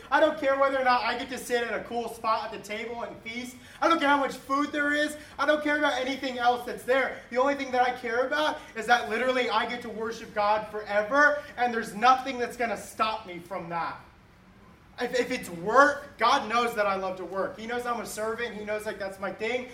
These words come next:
I like to get in there and just do whatever's required. If it's work that God has for me,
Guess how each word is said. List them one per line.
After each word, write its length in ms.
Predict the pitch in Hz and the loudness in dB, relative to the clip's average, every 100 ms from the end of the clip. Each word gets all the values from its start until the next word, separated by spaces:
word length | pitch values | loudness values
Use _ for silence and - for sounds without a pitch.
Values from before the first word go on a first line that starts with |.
| - | -4
I 100 | 208 220 | 2 4
like 120 | 220 | 2
to 100 | 220 | -4
get 160 | 214 214 | -6 -4
in 120 | 226 | -4
there 180 | 220 220 | -2 -4
and 60 | |
just 140 | 190 185 | -6 -10
do 140 | 220 | -6
whatever's 340 | 214 220 214 196 | -4 -4 -6 -8
required. 540 | - 208 214 247 240 - - | -4 2 2 2 0 -12 -8
If 160 | 226 269 | -4 -4
it's 200 | 285 196 | -4 -8
work 580 | 185 240 285 277 - - | 0 6 6 6 -8 -6
that 160 | 262 262 | -4 0
God 180 | 262 | 2
has 300 | 262 262 262 | 2 0 -2
for 100 | 262 | -6
me, 240 | 262 277 | -6 -4